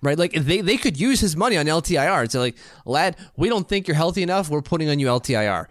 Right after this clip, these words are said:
He can go and get another assessment and whatever and, and, uh, argue it. Or they could say, like, "We wanna put you on L T I R, but,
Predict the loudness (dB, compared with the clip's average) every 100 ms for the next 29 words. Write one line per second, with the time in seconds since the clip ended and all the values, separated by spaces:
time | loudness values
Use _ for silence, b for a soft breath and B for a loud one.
0 | b -2 -2 -2 -2 0 -2 -2 -2 -2
1 | -2 -2 -4 -6 -6 -10 -8 -6 -4 -4
2 | -4 -6 -8 -12 -12 -12 -6 -4 -2 -2
3 | -6 -6 -10 _ B B B _ _ _
4 | _ 0 0 0 -2 0 0 0 0 0
5 | 0 0 0 0 0 -2 0 0 -2